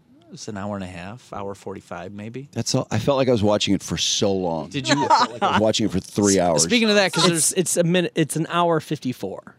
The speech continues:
Speaker 1: Okay. Did you like Everything Everywhere All at Once? I know I left you watching that.
Speaker 2: Um, I, you know what? I didn't finish it,
Speaker 1: I didn't
Speaker 2: but
Speaker 1: expect
Speaker 2: I
Speaker 1: you
Speaker 2: thought
Speaker 1: to
Speaker 2: it was,
Speaker 1: like
Speaker 2: I thought it was okay. I thought it was
Speaker 1: Okay.
Speaker 2: kinda interesting.
Speaker 1: Yeah, it was different. I thought
Speaker 2: I don't
Speaker 1: it was
Speaker 2: think I'd
Speaker 1: very
Speaker 2: recommend it to our audience, though.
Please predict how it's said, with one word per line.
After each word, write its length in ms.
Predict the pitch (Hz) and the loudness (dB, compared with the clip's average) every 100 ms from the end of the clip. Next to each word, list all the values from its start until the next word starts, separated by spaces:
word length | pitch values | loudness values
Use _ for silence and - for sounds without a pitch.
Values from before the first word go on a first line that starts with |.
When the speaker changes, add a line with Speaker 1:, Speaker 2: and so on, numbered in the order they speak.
| - | -16
Speaker 1:
Okay. 460 | 117 107 87 55 - _ _ _ _ _ _ _ 151 | -16 -12 -12 -12 -16 _ _ _ _ _ _ _ -6
Did 200 | 143 190 | 0 0
you 100 | 196 | 2
like 300 | 220 202 185 | 4 4 4
Everything 440 | 147 156 156 151 143 | 2 2 2 2 2
Everywhere 380 | 139 143 135 131 | 2 2 4 4
All 200 | 131 127 | 4 2
at 60 | 120 | 2
Once? 440 | 127 143 - - _ | -2 -2 -4 -8 _
I 60 | 107 | -4
know 120 | 104 | -2
I 60 | 95 | -2
left 320 | 95 92 - | -2 -4 -6
you 80 | 87 | -8
watching 460 | 87 82 - 82 | -6 -6 -6 -8
that. 100 | 82 | -2
Speaker 2:
Um, 400 | 151 165 160 170 - - | 2 2 2 -4 -12 -8
I, 140 | 131 - | -8 -4
you 120 | 156 | 0
know 100 | 170 | 2
what? 140 | 175 - | 2 0
I 120 | 139 | -4
didn't 460 | - 156 151 151 | 2 2 4 2
finish 480 | - - 156 175 - | 2 0 2 4 4
it, 100 | 180 | 4
Speaker 1:
I 40 | 170 | 4
didn't 180 | 214 208 | 4 4
Speaker 2:
but 60 | |
Speaker 1:
expect 560 | - - - _ 127 123 | 2 -4 -8 _ -20 -8
Speaker 2:
I 80 | 143 | -4
Speaker 1:
you 80 | 160 | 2
Speaker 2:
thought 120 | 196 | 2
Speaker 1:
to 80 | 220 | 4
Speaker 2:
it 40 | 190 | 2
was, 160 | 170 - | 0 0
Speaker 1:
like 80 | |
Speaker 2:
I 60 | 202 | -2
thought 160 | 262 254 | 2 4
it 20 | |
was 140 | 185 | 6
okay. 480 | 180 156 151 170 190 _ | 4 4 2 2 0 _
I 120 | - 165 | -4 2
thought 100 | 208 | 4
it 20 | |
was 160 | 175 - | 4 2
Speaker 1:
Okay. 100 | 170 | -2
Speaker 2:
kinda 120 | 135 | 0
interesting. 520 | 117 139 131 170 175 - _ 190 | -2 -4 -2 0 -2 -6 _ -2
Speaker 1:
Yeah, 240 | 190 107 - _ | -2 -2 -8 _
it 100 | - | 0
was 160 | 233 202 | 2 4
different. 360 | 254 220 151 131 | 2 2 2 2
I 80 | |
thought 100 | 160 180 | 4 4
Speaker 2:
I 40 | |
don't 40 | |
Speaker 1:
it 80 | 165 | 6
was 60 | 254 | 6
Speaker 2:
think 80 | 214 | 4
I'd 40 | |
Speaker 1:
very 100 | 165 175 | 6 4
Speaker 2:
recommend 420 | 185 185 165 156 | 4 2 2 0
it 120 | 131 | 0
to 140 | 151 | 4
our 160 | 143 120 | 4 4
audience, 460 | 120 135 160 170 - | 2 2 2 2 2
though. 320 | 165 170 156 | 2 2 -2